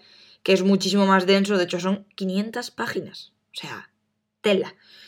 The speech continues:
Y yo me leí algunas partes así aisladas, eh, está un, a ver, es del noventa y seis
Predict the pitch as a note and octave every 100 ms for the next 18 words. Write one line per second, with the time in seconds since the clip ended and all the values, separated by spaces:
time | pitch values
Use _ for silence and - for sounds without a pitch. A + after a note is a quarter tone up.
0 | - - - F#3+ A3 G#3+ A3 G3+ G3 G3
1 | F#3+ G3 F#3+ F3+ F3 F3+ F3 G3+ A3 G#3
2 | G3+ G3+ - - D#3+ D#3+ D#3+ D#3+ E3 F3
3 | F#3 F#3+ F#3 F3+ F#3 F3+ F3 F#3 F3+ F3
4 | D#3+ E3+ G#3 G3 G3 -